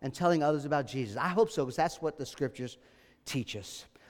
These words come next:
Lastly, we'll just spend a couple of minutes on the membership of community. Uh, l-, let, let me just say this. There is no such thing in the New Testament. There is no such thing in the New Testament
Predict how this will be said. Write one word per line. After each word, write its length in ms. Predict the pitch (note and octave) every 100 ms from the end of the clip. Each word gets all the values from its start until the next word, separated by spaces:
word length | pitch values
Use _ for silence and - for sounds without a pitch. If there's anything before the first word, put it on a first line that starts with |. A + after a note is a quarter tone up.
| -
Lastly, 460 | D#3 G3 G3 F#3
we'll 80 | D#3
just 160 | C#3+ D#3+
spend 240 | - D#3+
a 40 | C3+
couple 260 | E3+ E3
of 40 | D3
minutes 460 | C3 A#2+ - - - - -
on 160 | C#3 C3+
the 60 |
membership 640 | B2 C3 C3 B2+ C3 - -
of 160 | A2+ -
community. 580 | B2+ A2+ G#2+ F#2+ F#2+ - _ _ _ _ _ _ _ _ -
Uh, 60 |
l-, 60 | D2+
let, 400 | D#3 F#3 F3+ G3+
let 160 | A3+ G#3
me 80 | A#3
just 200 | A3 -
say 200 | G#3 F3
this. 320 | C#3+ A#2 - - - - _ _ _ _ _ - - -
There 260 | A2 G#3 A3+
is 240 | G#3+ F3
no 260 | D#3 F#3+ G#3
such 360 | - B3 -
thing 240 | - F#3 F3
in 100 | D3+
the 100 | C#3+
New 160 | D3+
Testament. 600 | D3+ D#3+ C3+ - F#2 E2+ - - _ _ _ _ - _
There 120 | D#3
is 160 | D#3 A2+
no 320 | D3 F#3+ A#3+
such 460 | A3 - F#3+ F#3 -
thing 320 | - F3 E3
in 100 | D#3
the 100 | D#3+
New 140 | E3
Testament 580 | D#3+ D#3+ B2+ - G#2+ G#2+